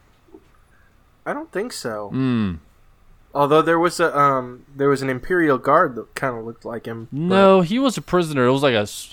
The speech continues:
Speaker 2: oh man, I gotta, I'm gonna look it up. Keep talking.
Speaker 1: But yeah, lo-, lots and lots and lots of cameos from,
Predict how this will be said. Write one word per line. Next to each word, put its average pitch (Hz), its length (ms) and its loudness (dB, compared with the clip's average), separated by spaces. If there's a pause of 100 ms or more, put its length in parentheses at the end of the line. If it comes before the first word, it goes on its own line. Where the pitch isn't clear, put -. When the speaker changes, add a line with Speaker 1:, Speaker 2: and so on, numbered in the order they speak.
Speaker 2:
oh 107 280 -6
man, 98 240 -8
I 120 80 -2
gotta, 120 260 -2
I'm 127 80 -6
gonna 135 120 -2
look 120 140 -2
it 113 80 -2
up. 107 200 -4 (1200)
Keep 131 140 -8
talking. 98 240 -6 (2000)
Speaker 1:
But 120 280 -4
yeah, 151 200 6
lo-, 143 240 2
lots 156 460 6
and 135 120 -8
lots 123 240 -6
and 123 80 -10
lots 117 220 -10
of 117 80 -20
cameos 110 760 -12
from, 123 360 -4